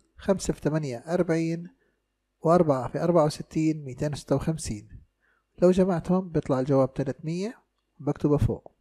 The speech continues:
الطريقة الثانية عن طريق النظام الثنائي، بدي أحول واحد خمسة واحد من النظام الثماني إلى النظام العشري. بتذكر الجدول عندي هون،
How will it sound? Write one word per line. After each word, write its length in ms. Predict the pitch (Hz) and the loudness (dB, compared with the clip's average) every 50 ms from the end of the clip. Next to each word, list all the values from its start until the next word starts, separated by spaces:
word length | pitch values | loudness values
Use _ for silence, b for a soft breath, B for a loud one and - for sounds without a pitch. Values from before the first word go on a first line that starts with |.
| _ _ _ _ _ _ _ _ _ _ _ _ _ - | _ _ _ _ _ _ _ _ _ _ _ _ _ -12
الطريقة 360 | - - - 240 247 233 - | -4 0 0 2 2 0 0
الثانية 560 | 202 - - - 190 180 175 175 180 190 214 - - | -4 -4 0 0 0 0 0 -2 -4 -6 -6 -8 -10
عن 100 | 180 160 | -12 -6
طريق 300 | 156 - 160 165 156 147 | -4 0 0 0 0 0
النظام 320 | 147 139 131 127 139 143 139 | -2 -2 -2 0 0 0 -2
الثنائي، 560 | 135 - - 135 156 151 151 180 226 294 - _ _ _ _ _ _ _ _ _ _ _ _ b b b b b b _ _ _ _ _ _ _ _ _ _ | -2 -4 -4 -2 -2 -2 -2 -4 -8 -10 -14 _ _ _ _ _ _ _ _ _ _ _ _ b b b b b b _ _ _ _ _ _ _ _ _ _
بدي 180 | 160 151 156 156 | -4 -2 -2 -2
أحول 320 | - - 165 139 123 123 | 0 0 0 0 2 2
واحد 300 | 131 143 135 - - - | 2 2 0 0 -2 -4
خمسة 300 | - - 143 147 - 143 | -4 -4 -6 -4 0 0
واحد 280 | 139 147 143 - 156 131 | 2 2 0 -2 -4 -6
من 160 | 131 139 143 | -6 -6 -6
النظام 320 | 139 135 151 151 151 156 | -6 -2 -2 0 0 0
الثماني 440 | 151 - - 147 147 147 147 143 135 | -2 -4 -4 -4 -4 -4 -4 -6 -8
إلى 80 | 131 131 | -10 -10
النظام 340 | 135 131 135 - 143 143 143 | -10 -8 -4 -4 -2 -2 -4
العشري. 480 | 135 - 143 143 - - 170 185 262 - _ _ _ _ _ _ _ _ _ _ _ _ _ _ _ _ _ _ _ _ _ _ _ _ - | -6 -8 -8 -6 -2 0 0 0 -2 -4 _ _ _ _ _ _ _ _ _ _ _ _ _ _ _ _ _ _ _ _ _ _ _ _ -4
بتذكر 380 | 160 147 170 160 - - 147 | 0 0 0 0 0 -2 -2
الجدول 360 | 131 131 143 135 135 135 135 131 | -2 -2 -2 0 0 0 0 -2
عندي 260 | 131 143 147 139 135 | -4 -4 -4 -4 -2
هون، 280 | 123 151 165 185 233 | -2 -2 -2 -2 -4